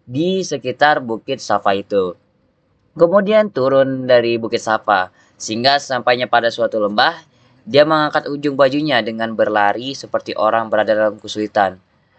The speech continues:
Ya, mungkin, eh, itu sudah kayak, mungkin para, para pendengar podcast yang sudah haji ataupun umrah mungkin akan tahu tentang itu. Nah, sehingga dia melewati lembah tersebut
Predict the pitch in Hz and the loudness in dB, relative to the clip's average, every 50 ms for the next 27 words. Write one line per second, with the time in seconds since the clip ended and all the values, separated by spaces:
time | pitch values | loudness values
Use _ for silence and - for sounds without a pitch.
0 | _ _ _ _ _ _ _ _ _ _ _ - 123 120 117 113 104 87 - - | _ _ _ _ _ _ _ _ _ _ _ 0 2 4 4 4 4 2 -2 -8
1 | _ _ _ 104 123 104 147 151 147 139 117 98 - _ _ _ _ _ _ _ | _ _ _ -14 -8 -4 -4 -4 -2 -4 -8 -10 -14 _ _ _ _ _ _ _
2 | _ - 117 120 120 117 113 107 - - 107 - 135 139 131 - - 110 107 110 | _ 2 4 6 6 6 4 2 0 -2 -8 -6 -8 -8 -8 -4 0 0 2 2
3 | - 110 107 104 101 - - _ _ _ _ _ _ _ _ _ - 110 113 101 | 2 2 2 2 2 0 -4 _ _ _ _ _ _ _ _ _ -12 -12 -8 -8
4 | 131 131 127 127 123 117 - 117 117 113 110 - 113 107 107 107 - _ - 113 | -8 -6 -6 -8 -8 -2 0 2 2 2 2 2 0 2 2 0 0 _ -4 -4
5 | 110 113 110 107 - 110 104 123 117 123 117 107 110 104 104 101 98 - 101 98 | -2 -4 -4 -2 -2 -4 -4 -2 -4 -4 -4 -4 -2 0 0 0 0 0 -2 -4
6 | 95 95 104 120 131 - - 110 - 101 101 - 104 98 98 95 95 - 98 104 | -4 -4 -6 -6 -4 -4 -4 -4 -4 -6 -4 -4 -4 -6 -6 -10 -16 -18 -14 -8
7 | 110 131 135 127 123 - _ _ _ _ _ _ _ _ _ _ 107 104 117 120 | -4 -4 -4 -4 -6 -8 _ _ _ _ _ _ _ _ _ _ -14 -10 -10 -8
8 | - - 101 - 104 98 - - 101 95 98 92 - - - _ - - - - | -8 -10 -10 -10 -12 -12 -8 -8 -6 -6 -6 -8 -10 -16 -18 _ -18 -18 -18 -20
9 | _ - - - _ _ _ _ _ _ _ _ _ _ _ _ _ _ _ _ | _ -18 -18 -18 _ _ _ _ _ _ _ _ _ _ _ _ _ _ _ _
10 | _ _ _ _ _ _ - 120 139 151 151 143 131 123 113 110 110 - - - | _ _ _ _ _ _ -2 0 2 2 2 2 2 2 0 0 -4 -8 -12 -10
11 | - 127 131 127 123 123 131 151 160 165 165 160 143 139 156 160 160 156 156 151 | -8 -6 -6 -6 -4 2 4 4 6 6 4 2 0 0 0 0 0 2 2 4
12 | 143 143 139 135 135 - - 156 156 151 147 139 135 135 139 135 127 127 - 120 | 4 6 4 4 2 0 -2 -2 -2 0 -2 -2 -2 0 0 0 0 -2 -6 -14
13 | - - 120 107 104 117 156 180 175 | -6 -4 -4 -4 0 2 2 2 2